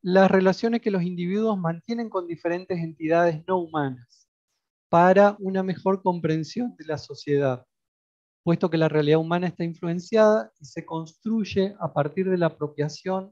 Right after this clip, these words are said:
y capacidad de asirse de los diferentes entornos que la rodean. Eh,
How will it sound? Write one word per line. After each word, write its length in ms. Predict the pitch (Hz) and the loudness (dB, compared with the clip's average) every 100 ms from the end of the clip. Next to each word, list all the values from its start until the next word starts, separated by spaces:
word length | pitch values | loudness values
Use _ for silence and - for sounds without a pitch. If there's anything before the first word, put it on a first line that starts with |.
| - | -20
y 80 | 147 | -10
capacidad 560 | 139 - 127 - 151 | -8 -6 -10 -4 -2
de 60 | 160 | -2
asirse 500 | 151 - 151 151 156 | -4 -6 -6 -6 -8
de 60 | 147 | -6
los 140 | 120 | -6
diferentes 560 | 123 - 131 139 139 123 | -6 -6 -6 -6 -6 -8
entornos 560 | 120 - 127 139 123 - | -8 -4 -4 -4 -16 -10
que 60 | |
la 140 | 117 123 | -8 -6
rodean. 500 | 123 120 120 117 110 _ _ _ _ _ _ _ _ - _ _ - | -6 -8 -8 -10 -18 _ _ _ _ _ _ _ _ -20 _ _ 4
Eh, 580 | 185 185 180 175 170 | 8 10 8 8 6